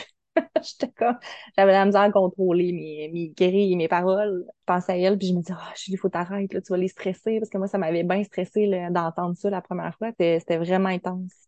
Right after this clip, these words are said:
Puis finalement, ils m'ont donné l'épidurale parce qu'on dit, « Regarde, oui, ça fait mal,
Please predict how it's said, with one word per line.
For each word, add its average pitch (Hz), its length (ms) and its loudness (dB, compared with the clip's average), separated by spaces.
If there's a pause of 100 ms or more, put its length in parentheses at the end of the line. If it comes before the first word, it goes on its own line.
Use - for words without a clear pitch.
(160)
Puis - 160 -20
finalement, 190 400 4
ils 226 80 4
m'ont 196 160 4
donné 214 200 6
l'épidurale 214 500 2
parce 208 140 0
qu'on 180 300 0
dit, « 208 400 2
Regarde, 190 360 -2 (720)
oui, 233 140 0
ça 247 120 0
fait 208 120 2
mal, 247 300 0